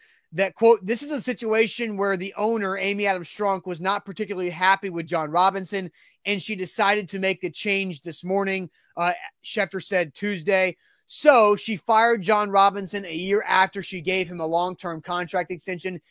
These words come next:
He's got four years after, uh, his contract. And, uh,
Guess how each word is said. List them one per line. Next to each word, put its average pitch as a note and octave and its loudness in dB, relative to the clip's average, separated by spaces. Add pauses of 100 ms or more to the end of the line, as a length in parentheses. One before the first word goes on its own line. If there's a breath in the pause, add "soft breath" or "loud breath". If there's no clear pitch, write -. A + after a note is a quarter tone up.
(120)
He's F#3+ -6
got F#3 2
four G#3 2
years G3 -2
after, F3 0 (340)
uh, F3 4
his E3 -6
contract. D#3+ -2
And, E3 -6 (300)
uh, F3 2